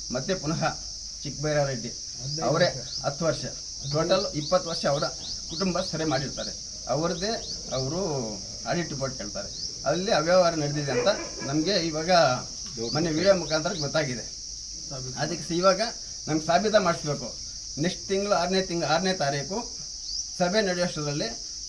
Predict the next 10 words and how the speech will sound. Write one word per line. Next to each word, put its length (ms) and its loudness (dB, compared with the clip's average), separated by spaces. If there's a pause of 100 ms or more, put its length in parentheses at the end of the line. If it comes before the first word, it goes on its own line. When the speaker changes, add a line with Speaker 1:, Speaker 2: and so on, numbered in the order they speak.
Speaker 1:
ಎ 120 2
ಆರ್ 120 6
ಆಗಿರ್ಬೋದು, 400 -4 (120)
ಡಿ 160 0
ಆರ್ 140 4
ಆಗಿರ್ಬೋದು, 460 -4 (180)
ಸಿ 240 0
ಒ 100 4
ಆಗಿರ್ಬೋದು, 460 -2 (540)
ಆ, 20 0